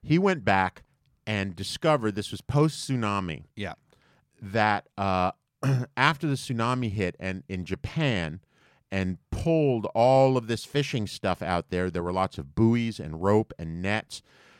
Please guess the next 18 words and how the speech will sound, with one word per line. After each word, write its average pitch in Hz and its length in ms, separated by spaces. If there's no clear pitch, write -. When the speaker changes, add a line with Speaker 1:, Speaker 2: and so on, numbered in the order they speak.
Speaker 1:
that 101 380
it 110 140
had 107 160
made 131 320
its 151 180
way 110 160
to 98 100
the 87 120
gyre, 82 580
the 80 140
Giro, 90 540
Speaker 2:
Uh-huh. 117 240
Speaker 1:
and 101 420
had, 101 480
there 113 340
are, 104 200
like, 98 360
fifty-foot 151 1000